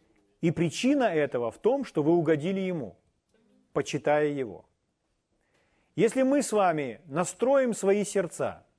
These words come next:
узнаем о том, что такое есть почтение Бога,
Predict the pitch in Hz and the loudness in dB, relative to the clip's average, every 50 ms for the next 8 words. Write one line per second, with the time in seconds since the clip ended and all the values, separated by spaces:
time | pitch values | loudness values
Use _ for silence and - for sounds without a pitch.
0 | _ _ _ _ _ _ _ _ _ - 175 196 170 156 160 208 254 269 269 262 | _ _ _ _ _ _ _ _ _ 0 0 2 2 2 2 2 2 4 4 4
1 | 254 240 208 - 202 208 208 - - 269 277 269 247 220 - - - - - 262 | 4 2 0 0 0 0 2 2 2 2 4 4 2 0 -4 -8 -8 -2 2 4
2 | 294 294 294 - - 226 214 - - 240 262 247 233 214 196 170 165 196 233 240 | 4 2 2 0 -2 -2 -2 0 0 0 2 2 2 2 2 2 0 0 0 0
3 | - - _ - 185 175 - - - - 202 214 226 226 214 208 202 202 196 170 | -2 -4 _ 0 0 0 -2 -6 -8 -2 0 0 2 2 0 0 0 0 0 2
4 | 160 160 131 113 92 95 87 85 | 2 2 2 0 -2 -6 -12 -14